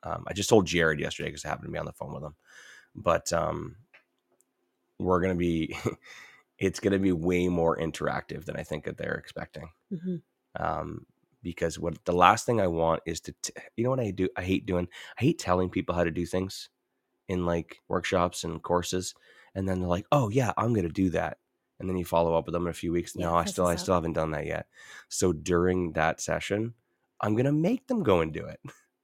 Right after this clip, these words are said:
Speaker 2: Mm-hmm.
Speaker 1: So I'm gonna be like, "Hey, this is what you need to go and do. I'm gonna give you half an hour. I'm turning my mic and my, my, my, my camera off.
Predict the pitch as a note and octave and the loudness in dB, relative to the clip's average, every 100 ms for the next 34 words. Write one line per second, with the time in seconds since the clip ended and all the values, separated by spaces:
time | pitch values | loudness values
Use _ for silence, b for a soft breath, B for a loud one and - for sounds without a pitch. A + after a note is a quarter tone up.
0 | _ - E3 F3+ F3 _ _ - F#2 F2+ | _ -16 -14 -14 -18 _ _ 0 4 4
1 | F#2+ G2+ F#2+ F2+ C3 G2+ - F2+ - G2+ | 4 6 4 2 4 4 2 -4 -2 0
2 | G#2 - G2 F2+ F#2 F#2 F#2 D#2+ D#2+ E2 | 0 2 0 0 0 0 0 0 0 -2
3 | b b b b b _ _ _ _ _ | b b b b b _ _ _ _ _
4 | F#2 F#2+ F2 F2+ F#2 F#2 F2+ E2+ D#2+ D#2+ | -2 0 2 2 4 4 2 2 2 2
5 | D#2+ - F2 F#2 F2 F2+ F2 E2 E2 - | 2 -2 -6 0 2 2 2 2 0 -4
6 | E2+ E2 E2 - D#2+ D#2+ - - D#2+ D#2+ | -2 -2 -2 -4 -2 -2 -6 -8 -4 -4
7 | D#2+ - D#2+ D#2 - - D#2 D#2 D#2 D#2+ | -4 -6 -4 -6 -8 -4 -4 -2 -2 -4
8 | - | -6